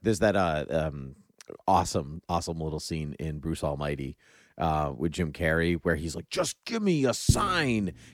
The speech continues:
And the, like, truck rolls up with all the stop signs and the yield signs, like, right in front of him. He's like, "Oh, what is this guy doing?" <laughs> Like, I love that. It's so good. I mean, it's on the, it's right on, it's on the nose, but, you know, but it's still,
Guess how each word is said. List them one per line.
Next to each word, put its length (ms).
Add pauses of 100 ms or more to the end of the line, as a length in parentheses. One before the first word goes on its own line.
And 300 (160)
the, 140
like, 260 (160)
truck 320
rolls 180
up 140
with 100
all 120
the 80
stop 300
signs 380
and 120
the 40
yield 320
signs, 480
like, 200
right 120
in 60
front 160
of 40
him. 40
He's 60
like, 120
"Oh, 340
what 200
is 200
this 200
guy 400
doing?" 520
<laughs> 120
Like, 160
I 40
love 280
that. 300
It's 120
so 280
good. 300 (200)
I 80
mean, 120
it's 100
on 160
the, 60
it's 140
right 200
on, 160
it's 160
on 160
the 80
nose, 440
but, 280
you 100
know, 240
but 260
it's 200
still, 420